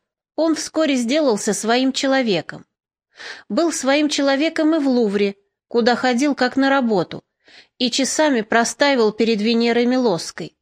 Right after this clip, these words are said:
Ведь сам же многократно повторял: «Нет ничего более истинного, чем красота». В-четвёртых,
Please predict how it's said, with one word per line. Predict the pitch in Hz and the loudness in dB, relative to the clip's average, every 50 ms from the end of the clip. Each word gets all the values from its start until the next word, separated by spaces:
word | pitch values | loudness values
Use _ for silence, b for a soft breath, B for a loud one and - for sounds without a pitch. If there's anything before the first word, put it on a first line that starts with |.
| _ _ _ _ B B B B B B - | _ _ _ _ B B B B B B -4
Ведь | 208 240 240 | -4 -4 -2
сам | - - 339 320 277 226 | -2 0 0 2 2 2
же | 190 202 | 0 0
многократно | 208 220 240 226 233 240 233 - 254 220 196 190 208 208 | 0 0 2 2 2 2 2 2 2 2 2 0 -2 -2
повторял: | 196 - 233 220 - - 262 254 240 214 165 143 139 - _ _ _ _ _ _ _ _ _ _ | 0 -2 -2 -2 0 0 0 2 2 0 -2 -4 -6 -12 _ _ _ _ _ _ _ _ _ _
«Нет | - 214 226 262 277 247 196 - | -4 -2 0 2 0 0 -2 -2
ничего | 226 233 220 - 269 254 247 254 220 | -2 -2 -2 0 0 2 2 2 2
более | 196 202 226 240 226 214 208 208 202 | 2 2 2 2 4 4 2 2 0
истинного, | - - 294 311 294 - - - 208 185 175 160 160 165 - _ _ _ _ - | 0 -2 -2 -2 -2 -4 -4 -2 -2 -2 -2 -4 -6 -10 -12 _ _ _ _ -6
чем | - - 233 233 | -4 -2 -2 -2
красота». | 226 - 233 233 - - 240 233 - - 175 156 156 - _ _ _ _ _ _ _ _ _ _ _ _ _ _ _ _ _ _ _ | -2 -2 -4 -2 -2 -2 -2 -2 -2 -4 -6 -6 -6 -12 _ _ _ _ _ _ _ _ _ _ _ _ _ _ _ _ _ _ _
В-четвёртых, | - - - - 262 - 277 302 339 349 339 - - 175 - - _ | -12 -6 -4 -4 -2 -2 -2 0 0 -2 -2 -2 -4 -6 -6 -8 _